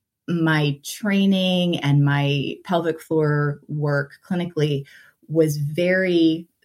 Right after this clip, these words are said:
very, very pelvic floor focused. So I didn't have a ton of experience with diastasis per se, even a little bit, but not, it was, it was really, um,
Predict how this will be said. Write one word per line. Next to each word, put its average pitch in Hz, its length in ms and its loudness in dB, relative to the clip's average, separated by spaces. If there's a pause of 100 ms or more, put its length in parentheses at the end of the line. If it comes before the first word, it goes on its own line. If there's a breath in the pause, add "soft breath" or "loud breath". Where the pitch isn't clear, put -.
(140)
very, 190 560 4
very 160 320 4
pelvic 151 420 -2
floor 143 640 0
focused. - 760 -6
So 156 380 4 (340 loud breath)
I 156 140 2
didn't 226 260 2
have 175 500 -2 (260)
a 143 180 -2
ton 214 380 -2
of 240 100 2
experience 202 680 0
with 202 180 -4
diastasis 208 920 -6
per 254 140 -2
se, 302 280 -2
even 208 300 0
a 208 240 2
little 320 280 2
bit, - 380 0
but 175 140 0
not, 196 340 4
it 190 100 0
was, 202 280 -2
it 180 180 -6
was 180 200 -8
really, 196 600 0
um, 147 460 -2